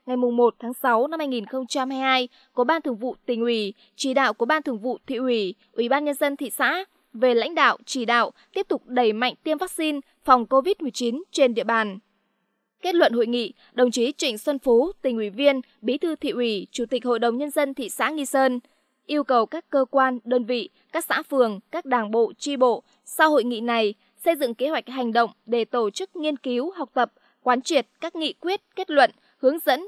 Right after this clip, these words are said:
của Trung ương và các quy định, kế hoạch của Tỉnh ủy, của Thị ủy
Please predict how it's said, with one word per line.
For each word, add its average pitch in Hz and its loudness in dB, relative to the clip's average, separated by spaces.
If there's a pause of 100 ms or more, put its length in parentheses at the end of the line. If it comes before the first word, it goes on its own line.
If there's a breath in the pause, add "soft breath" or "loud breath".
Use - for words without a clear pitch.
của 226 -2
Trung 269 -8
ương 277 4 (220)
và 220 -2
các 320 -8
quy 330 -2
định, 262 -4 (180)
kế 247 0
hoạch 294 -2
của 233 -6
Tỉnh 233 -4
ủy, 233 -2
của 214 -8
Thị 269 -8
ủy 220 -2